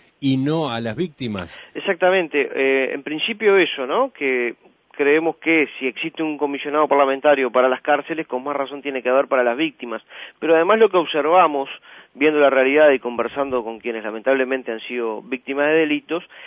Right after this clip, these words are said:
Speaker 2: es que el amparo llega, el desamparo, perdón, llega al punto que,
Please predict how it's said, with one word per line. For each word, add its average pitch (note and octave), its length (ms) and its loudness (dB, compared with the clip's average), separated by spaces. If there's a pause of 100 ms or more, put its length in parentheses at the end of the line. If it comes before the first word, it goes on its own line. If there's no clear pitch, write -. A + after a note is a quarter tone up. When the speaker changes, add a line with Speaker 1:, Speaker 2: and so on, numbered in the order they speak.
(160)
Speaker 2:
es F3+ 220 0
que F#3 300 4
el D3 140 2
amparo F#3 440 4 (100)
llega, E3 480 4
el C3 160 -4
desamparo, D3 500 2
perdón, C3+ 400 0
llega D3 320 0 (240)
al D3+ 200 2
punto G#3+ 440 0
que, E3+ 400 2